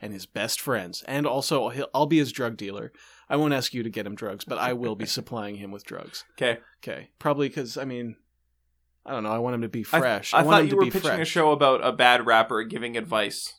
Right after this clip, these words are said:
Speaker 2: to rappers.
Speaker 1: Uh, it is.
Speaker 2: Okay.
Speaker 1: Basically, what's gonna happen is we're gonna take him around to different venues where we're gonna watch open mic rap nights.
Speaker 2: Okay.
Speaker 1: And then he's gonna get up and perform, and once everyone's like, "Wow, that's Tiger Beat Baby. Who are those boys he's with?"
Speaker 2: <laughs>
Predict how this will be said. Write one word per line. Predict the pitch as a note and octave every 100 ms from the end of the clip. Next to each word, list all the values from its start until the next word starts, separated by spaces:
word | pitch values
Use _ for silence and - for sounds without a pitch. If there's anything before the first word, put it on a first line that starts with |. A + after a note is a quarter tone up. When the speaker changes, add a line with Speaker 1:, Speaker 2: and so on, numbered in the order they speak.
| _
Speaker 2:
to | B2
rappers. | G#2+ G2+ - - - - -
Speaker 1:
Uh, | C3+ C#3 C#3 C#3+ -
it | C#3
is. | G#3 - - _ _ -
Speaker 2:
Okay. | C#3+
Speaker 1:
Basically, | E3+ D#3+ E3
what's | D#3+ D#3
gonna | - D3+ C#3
happen | C3 B2 D3 D3
is | A#2+ -
we're | C3+
gonna | C3 B2
take | - D3 C#3+
him | D#3+
around | D3 A#2+ B2+
to | A2+
different | A#2 D3 C3
venues | A#2+ A2 G#2+ C#3 - - - -
where | B2
we're | A#2
gonna | A#2+
watch | A2+ A2 -
open | A#2+ B2+ C#3
mic | B2 A#2
rap | B2 A#2 A2+
nights. | A2 F#2+ A2 - - -
Speaker 2:
Okay. | D#3+ D#3+ A2
Speaker 1:
And | C3
then | B2
he's | A#2 D3
gonna | D3 E3
get | D3 C#3+
up | C#3 C#3+
and | C3+
perform, | B2+ C3+ A#2+ A#2
and | B2 B2
once | B2+ -
everyone's | B2 A#2+
like, | A2+ -
"Wow, | C3 F#3+
that's | C3 C3+
Tiger | - - G3
Beat | A2+ G2 F#2+
Baby. | F#2+ F#2 F2+ - -
Who | - G#3
are |
those | F3+ C3
boys | - C#3 G3+ -
he's | A#2 A#2
with?" | G#2 F#2 D#3
Speaker 2:
<laughs> | F3 E3+ G3+ - A3+ F#3+